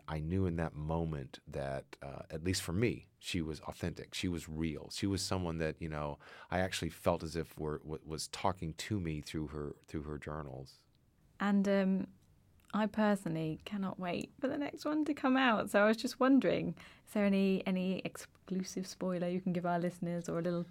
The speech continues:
Speaker 2: peek into the next one?
Speaker 1: I will say this. There have been many, many readers who are concerned about the fate of a certain major character in the book. Um, I will say that his story is not done. So rest assured, his story is not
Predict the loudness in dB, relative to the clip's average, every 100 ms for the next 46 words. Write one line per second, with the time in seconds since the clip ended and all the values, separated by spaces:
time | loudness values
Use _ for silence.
0 | -4 -4 -4 2 2 4 2 2 -2 -4
1 | -2 0 -2 -4 _ 8 10 10 6 6
2 | 4 6 6 8 6 2 2 2 2 4
3 | 2 4 2 2 2 2 2 4 4 2
4 | 2 0 0 -2 -2 -6 -4 -2 0 2
5 | 2 2 -2 -4 -2 -2 -4 -8 -2 0
6 | -2 -4 -6 -2 -4 -2 -6 -4 -4 -4
7 | -4 -4 -4 -4 -10 _ 0 0 -2 -18
8 | -18 -20 -20 -20 -20 -8 -4 -2 -2 -2
9 | -6 -4 -2 0 2 0 0 0 0 -4
10 | -2 -2 0 -4 -6 -6 -6 0 4 4
11 | 4 0 -6 -6 -8 -6 -4 -4 -4 -6
12 | -20 _ _ _ _ -8 -8 -8 -16 -20
13 | _ -20 _ _ -20 -20 -14 -8 -6 -2
14 | -2 -4 -6 -6 -6 -8 -8 -8 -8 -4
15 | -2 -2 -4 -8 -6 -8